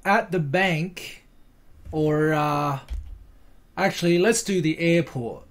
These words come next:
Let's do the airport. So at the airport, you will often see queues that, um, look like this,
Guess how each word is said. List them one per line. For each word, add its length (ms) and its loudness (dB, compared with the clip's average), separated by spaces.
Let's 200 -6
do 120 -4
the 160 -4
airport. 640 -6
So 500 -2
at 180 2
the 160 -4
airport, 680 2
you 180 2
will 120 2
often 420 0
see 400 2
queues 640 0
that, 420 -2
um, 320 -2
look 200 -2
like 260 -2
this, 640 0